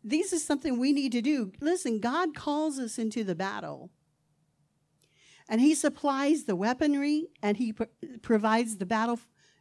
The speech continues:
uniform against the enemy of our lives. If you're not gonna fight with God and according to his mandate and instructions, you're not fit to be in his team.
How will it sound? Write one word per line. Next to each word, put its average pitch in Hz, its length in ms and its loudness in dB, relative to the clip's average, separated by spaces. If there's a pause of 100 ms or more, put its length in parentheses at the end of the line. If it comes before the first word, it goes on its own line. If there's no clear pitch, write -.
uniform 196 840 2 (100)
against 214 320 2
the 190 160 4
enemy 220 320 2
of 190 120 0
our 180 160 0
lives. 180 520 -6 (300)
If 202 120 -2
you're 214 140 0
not 294 260 -2
gonna 254 200 2
fight 269 340 -2
with 254 180 -2
God 254 400 -4
and 214 140 0
according 240 420 -2
to 233 140 -2
his 190 220 -2
mandate 214 720 0 (320)
and 269 260 2
instructions, 254 680 -2
you're 226 120 -2
not 226 220 -4
fit 277 260 -6
to 226 100 -2
be 214 240 -2
in 208 80 2
his 196 200 0
team. 190 440 -4